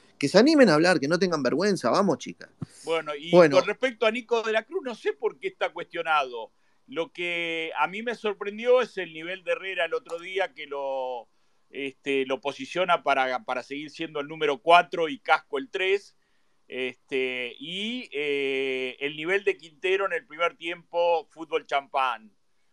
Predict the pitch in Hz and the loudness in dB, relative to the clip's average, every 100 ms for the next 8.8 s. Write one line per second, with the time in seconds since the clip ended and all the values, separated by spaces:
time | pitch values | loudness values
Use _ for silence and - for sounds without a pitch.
0 | _ - 131 131 147 160 170 180 165 175 | _ -10 -6 -4 -4 -6 -6 -10 -8 -2
1 | 131 117 147 131 - 135 131 _ 139 135 | 0 0 -2 -8 -8 -10 -10 _ -4 -2
2 | 131 123 120 123 156 170 165 151 143 139 | -4 -6 -8 -4 -2 -2 -4 -4 -4 -2
3 | 131 127 131 139 151 - 170 190 208 226 | -4 -4 -6 -10 -12 -4 -2 4 4 2
4 | _ _ _ _ 147 147 147 143 139 135 | _ _ _ _ -4 -2 0 2 2 0
5 | - - 151 139 180 190 196 196 185 147 | -4 -14 -20 -4 0 2 4 2 0 -6
6 | 135 - 190 190 175 165 185 202 208 208 | -6 4 4 4 -4 -10 -8 -8 -4 -6
7 | 202 143 151 - 208 - 175 185 208 214 | -4 -6 -10 -4 -4 -4 -12 -10 -10 -8
8 | 196 156 147 165 151 - 127 | -6 -6 -8 -6 -8 -8 -10